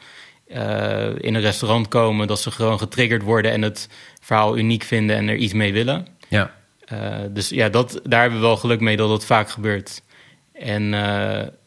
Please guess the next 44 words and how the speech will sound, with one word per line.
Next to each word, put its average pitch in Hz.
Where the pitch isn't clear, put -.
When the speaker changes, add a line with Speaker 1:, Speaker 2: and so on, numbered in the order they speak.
Speaker 1:
ja, 104
en 120
ook 117
dat 113
sommige 120
van 117
die 110
retailers 120
ook 123
echt 131
iets 123
moeten 123
met 107
duurzaamheid. 101
Speaker 2:
Ja. -
Ja, 87
dus 87
dat 98
werkt 95
natuurlijk, 95
eh, 90
enorm. 98
Zijn 151
er 151
eigenlijk, 147
want 117
ik 123
kan 117
me 110
voorstellen 104
dat 90
je -
veel 131
uitdagingen 95
bent 92
tegengekomen. 113
Zijn 107
er 107
momenten, 104
eh, 110
geweest 98
dat 92
je 98
dacht, 92